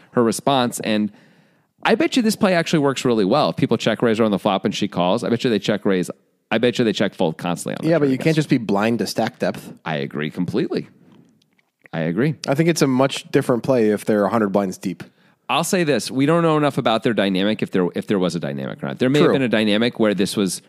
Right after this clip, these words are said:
Speaker 1: totally reasonable, but otherwise it seems, it seems bad.
Speaker 2: That was just kind of a strange
Speaker 1: Yeah, it seems really bad.
Speaker 2: almost shocking hand to me.
Speaker 1: Yeah.
Speaker 2: That
Speaker 1: I
Speaker 2: one
Speaker 1: feel
Speaker 2: is
Speaker 1: a little bit more inclined to give her,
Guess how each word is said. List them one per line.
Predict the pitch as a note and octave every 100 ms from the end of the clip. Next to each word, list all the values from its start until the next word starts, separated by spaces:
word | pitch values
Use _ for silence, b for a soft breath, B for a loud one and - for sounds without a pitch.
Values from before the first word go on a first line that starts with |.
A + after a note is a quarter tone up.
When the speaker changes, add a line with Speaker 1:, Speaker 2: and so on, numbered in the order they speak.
| -
Speaker 1:
totally | A2+ G2+
reasonable, | G2+ F#2+ C3+ D#3 G3+ B B _
but | G#2+ -
otherwise | A#2 A#2+ A#2+ G#2+
it | F#2+
seems, | - F#2+ E2+ - -
it | G2+
seems | - F2+
bad. | - -
Speaker 2:
That | E3
was | F#3+
just | G3+
kind | G3+ E3+
of | B2+
a |
strange | A#2 - B2 A2+ -
Speaker 1:
Yeah, | B2
it |
seems | A#2 D#3 A#2+
really | D#2+
bad. | C#3
Speaker 2:
almost | C#3+ A#2
shocking | - A2 A2+
hand | G2+ G#2
to | G#2
me. | G2 G2
Speaker 1:
Yeah. | F2+
Speaker 2:
That | E2
Speaker 1:
I | F#2 G#2+
Speaker 2:
one |
Speaker 1:
feel | G3+ G3
Speaker 2:
is | G3+
Speaker 1:
a |
little | F#3
bit | E3+
more | D#3+ D3+
inclined | C3+ C#3+ C3+
to |
give | B2+
her, | B2 B2